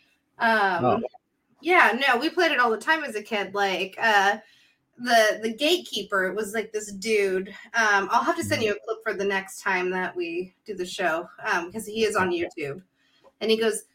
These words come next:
Speaker 1: "Come here, you little maggot. I want to play with the young one now." Like, he goes by, like, your age, and, like, that's the, based off of the order of rotation.
Speaker 2: Oh, wow.
Speaker 1: <laughs>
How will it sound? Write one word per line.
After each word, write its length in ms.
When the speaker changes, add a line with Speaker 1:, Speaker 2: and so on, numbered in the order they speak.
Speaker 1:
"Come 220
here, 220
you 180
little 320
maggot. 760
I 180
want 220
to 180
play 340
with 180
the 80
young 260
one 340
now." 560
Like, 200
he 180
goes 220
by, 160
like, 220
your 160
age, 480
and, 160
like, 160
that's 360
the, 360
based 260
off 140
of 100
the 140
order 340
of 80
rotation. 720
Speaker 2:
Oh, 60
wow. 400
Speaker 1:
<laughs> 60